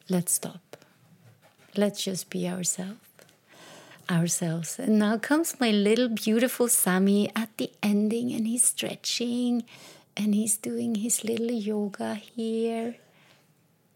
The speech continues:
Oh, he's the cutest. Happiness is a dog, and I think that's what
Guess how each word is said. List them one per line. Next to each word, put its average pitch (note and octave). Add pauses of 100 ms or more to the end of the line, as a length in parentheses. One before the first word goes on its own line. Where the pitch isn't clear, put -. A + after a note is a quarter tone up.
(160)
Oh, -
he's A3
the -
cutest. G#3 (1400)
Happiness G#3+
is G#3+
a A3+
dog, F3 (380)
and F3 (220)
I F#3+
think G3+
that's G3
what F#3+